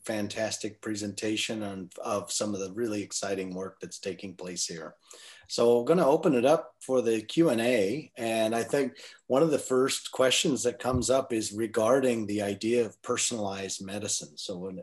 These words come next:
uh, one viewer asked, "What does personalized medicine mean? And how,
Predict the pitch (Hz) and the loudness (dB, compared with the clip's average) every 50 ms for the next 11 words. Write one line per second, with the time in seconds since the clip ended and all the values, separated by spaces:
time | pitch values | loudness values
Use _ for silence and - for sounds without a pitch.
0 | - 101 95 95 101 104 101 98 95 - _ - - - - _ _ _ 104 110 | -12 -12 -8 -8 -6 -6 -6 -8 -10 -14 _ -20 -20 -20 -20 _ _ _ -2 0
1 | 113 113 110 107 95 95 98 98 98 87 - - - 127 143 147 113 - - - | 0 2 2 2 2 0 0 -4 -4 -6 -6 -2 0 0 0 0 -4 -2 -2 -2
2 | 143 120 - - 127 123 120 110 90 98 104 107 113 113 120 117 - - 98 92 | -2 -2 -2 0 0 0 0 0 -2 -2 -2 -2 -2 -2 -2 -2 -2 -4 -6 -6
3 | 92 92 92 98 110 113 104 95 90 90 90 92 - _ - - - _ _ - | -6 -6 -4 -2 -2 -2 -2 -2 -4 -6 -8 -12 -14 _ -20 -20 -20 _ _ -10
4 | 104 101 - - 123 135 139 135 131 - | -10 -8 -6 -4 -2 0 0 -2 -2 -4